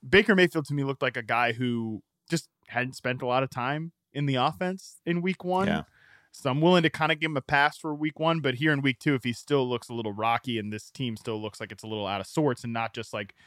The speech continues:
Speaker 1: hammering Christian McCaffrey and hammering,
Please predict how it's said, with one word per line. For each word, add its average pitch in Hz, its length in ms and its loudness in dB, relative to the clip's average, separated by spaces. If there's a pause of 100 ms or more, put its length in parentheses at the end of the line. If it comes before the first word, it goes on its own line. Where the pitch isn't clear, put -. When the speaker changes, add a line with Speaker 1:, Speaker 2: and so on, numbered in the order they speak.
(560)
Speaker 1:
hammering 135 480 0
Christian 127 340 -4
McCaffrey 117 600 -2
and 104 120 -8
hammering, 110 600 -4